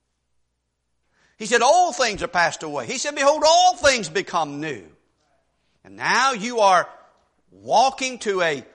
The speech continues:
different beat. You are now walking to a different commander. Every morning that I arise, I am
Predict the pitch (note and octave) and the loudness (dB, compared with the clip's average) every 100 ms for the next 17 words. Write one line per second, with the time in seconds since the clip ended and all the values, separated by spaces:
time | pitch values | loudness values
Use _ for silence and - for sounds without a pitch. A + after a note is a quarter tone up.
0 | _ _ G3 A#3 B3+ B3+ - _ _ _ | _ _ -2 0 -2 -8 -10 _ _ _
1 | B2 C3+ A#3 C3 G#3 G3+ D#3 G3 B3 B3 | -10 -6 -6 -8 -4 -2 -2 -2 -2 -4
2 | - - - F#3+ B3+ B3+ A#3 A3+ G3+ E3 | -8 -20 -2 2 2 0 -8 -4 -2 -2
3 | - _ A2 A3 B3 B3 A#3+ - A3 G3+ | -6 _ -4 0 0 -2 -6 -2 -2 0
4 | A3+ E3+ A2+ C#3 G3+ A3+ A3+ A#3+ G#3+ E3+ | -2 -2 -6 -6 -4 -4 -4 -6 -4 0
5 | G3 A3 F#3+ F#3+ A3 A#3+ B3 - - - | 2 2 2 2 4 2 -2 -10 -14 0
6 | G3+ A#3 B3+ G#3 G#3+ A#3+ B3 B3 | 2 4 2 0 0 0 -2 -4